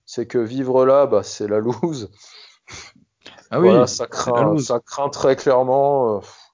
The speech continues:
Speaker 2: Là, son
Speaker 1: voilà.
Speaker 2: père lui explique que, bah, c'est là qu'on comprend que c'est son père. Il lui dit, euh, « Ta mère, elle a pas compris, co-, compris pourquoi je me suis installé ici, pourquoi j'ai voulu acheter ce bout de terrain dans le désert. Tout le monde m'a traité d'idiot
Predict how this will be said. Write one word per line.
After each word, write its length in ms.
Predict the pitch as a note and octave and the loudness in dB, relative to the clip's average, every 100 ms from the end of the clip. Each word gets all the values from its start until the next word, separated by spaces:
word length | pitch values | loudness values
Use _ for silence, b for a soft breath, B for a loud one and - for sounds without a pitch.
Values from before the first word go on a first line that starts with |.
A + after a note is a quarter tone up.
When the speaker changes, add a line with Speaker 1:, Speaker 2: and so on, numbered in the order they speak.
| _ | _
Speaker 2:
Là, 140 | A#2 | -10
son 160 | B2+ C#3+ | -6 -2
Speaker 1:
voilà. 160 | C3+ D3+ | 2 4
Speaker 2:
père 80 | |
lui 80 | C#3 | 4
explique 440 | C3+ - D#3+ D#3+ - | 0 -4 -8 -8 -6
que, 520 | A#2 A2+ A2 G#2 G2+ | -4 -4 -4 -6 -6
bah, 280 | G2+ D#2 F2 | -8 -8 -12
c'est 160 | F#2 B2 | -6 -4
là 80 | |
qu'on 140 | A#2 A2+ | -2 -4
comprend 280 | A#2+ - A#2 | -6 -4 -4
que 80 | |
c'est 60 | - | -4
son 160 | - C#3 | -6 -2
père. 240 | E3+ C#3 | 2 2
Il 180 | A2 A2 | 0 -2
lui 100 | A2 | -2
dit, 320 | A#2 C3+ B2 | 0 0 0
euh, « 120 | G#2 G2+ | -2 -4
Ta 120 | A#2 | -4
mère, 260 | A#2 B2 B2+ | -2 0 0
elle 80 | A2 | -2
a 60 | |
pas 120 | G#2+ C3 | -4 -4
compris, 380 | C#3 C3 C#3 C#3 | -4 0 0 0
co-, 280 | B2+ B2 _ - | -6 -8 _ -14
compris 320 | - C3+ D3+ | -8 -2 -2
pourquoi 280 | D3 A#2+ C#3 | -2 -2 -2
je 60 | A#2 | -2
me 60 | A#2 | -4
suis 140 | - | -4
installé 360 | A#2 - A#2+ A#2 | -6 -2 0 0
ici, 320 | A#2 - C#3+ | 0 0 -2
pourquoi 260 | A#2 - | 0 -6
j'ai 100 | G#2+ | -6
voulu 180 | G#2 A2 | -4 -2
acheter 380 | A2+ - B2 A#2 b b b | -4 -2 -4 -4 b b b
ce 140 | - B2+ | -10 -6
bout 160 | A#2+ | -2
de 60 | B2+ | -2
terrain 320 | - B2 B2 | 0 2 2
dans 100 | A2+ | 0
le 60 | A2 | 0
désert. 720 | A2+ A#2+ C3+ D3+ D3+ A#2+ A2 b b b b b - | -2 0 2 4 2 0 -4 b b b b b -4
Tout 100 | C#3+ | 0
le 80 | |
monde 160 | C#3 C#3 | 4 4
m'a 120 | B2 | 2
traité 340 | A#2 B2+ - A#2+ | -2 -4 -2 -2
d'idiot 760 | A#2+ B2+ C#3 D#3 D#3+ D3 C#3+ | -2 0 2 4 4 2 0